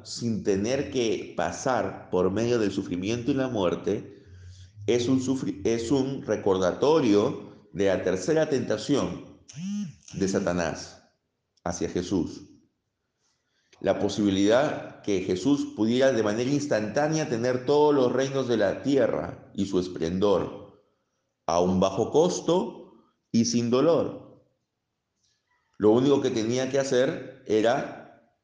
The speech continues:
eh, adorar a, a él, al diablo. Entonces, cuando Jesús le dice a Pedro, "Ponte detrás de mí, Satanás,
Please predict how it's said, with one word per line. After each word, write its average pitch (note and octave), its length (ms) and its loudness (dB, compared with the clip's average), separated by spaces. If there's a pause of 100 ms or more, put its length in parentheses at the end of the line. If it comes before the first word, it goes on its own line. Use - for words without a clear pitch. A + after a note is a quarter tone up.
eh, D#2+ 480 -2
adorar F2+ 1000 0
a, - 460 -12
a E2 240 -4
él, C3+ 320 0
al E2 160 0
diablo. G#2 440 -2 (1700)
Entonces, B2 1160 0 (320)
cuando G2+ 1080 2 (920)
Jesús D3+ 380 4
le D3+ 120 2
dice C#3+ 220 0
a C3+ 120 0
Pedro, G2 540 2 (1040)
"Ponte C3 300 2
detrás A#2+ 480 2
de A#2 100 2
mí, A#2+ 180 -2
Satanás, A#2 760 -2